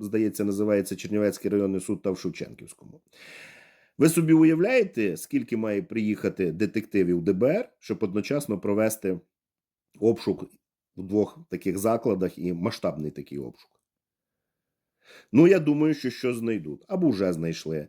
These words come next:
По інсайдерській інформації, декотрі судді вже терміново захворіли в лікарнях з інсультами. Ну, про це я згодом окремо розповім. Друзі, на що я хочу звернути вашу увагу, провести таку аналогію.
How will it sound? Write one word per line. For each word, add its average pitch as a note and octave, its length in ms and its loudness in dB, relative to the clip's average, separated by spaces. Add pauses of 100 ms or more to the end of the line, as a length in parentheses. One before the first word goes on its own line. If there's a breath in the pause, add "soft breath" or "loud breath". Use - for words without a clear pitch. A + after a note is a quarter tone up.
(440 loud breath)
По D3 100 4
інсайдерській E3 640 2
інформації, D3 1000 0 (140)
декотрі G#2+ 520 -4
судді F#2 420 -6
вже F#2+ 460 0 (640)
терміново A2+ 540 2
захворіли C3+ 580 2
в G#2+ 120 0
лікарнях B2+ 520 -2
з G2 80 -12
інсультами. A2+ 640 -2 (320 soft breath)
Ну, E3 100 0
про D3 120 4
це C3 160 4
я A2+ 100 4
згодом G2+ 400 -2
окремо C2+ 340 -10
розповім. C#2 540 -12 (1040 loud breath)
Друзі, D#3 360 6
на D3+ 100 4
що D4+ 120 -4
я C#4 80 0
хочу F3+ 280 0
звернути D3+ 400 0
вашу C#3 300 0
увагу, C3 360 2
провести A#2+ 460 0
таку A2+ 340 -6
аналогію. D#2+ 760 -4